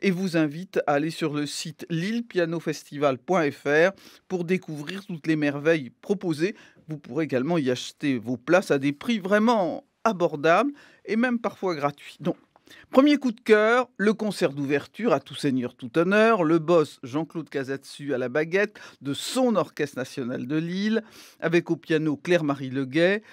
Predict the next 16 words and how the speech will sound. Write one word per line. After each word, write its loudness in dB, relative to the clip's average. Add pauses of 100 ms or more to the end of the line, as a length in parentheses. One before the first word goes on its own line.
(200)
dans 2
l'auditorium -2
du -8
Nouvel, -2 (140)
du -6
Nouveau -2
Siècle. -8 (800)
Le 2
concerto -4
de -6
piano -2
de -12
Schumann -4 (180)
est 0
au -2
programme, 0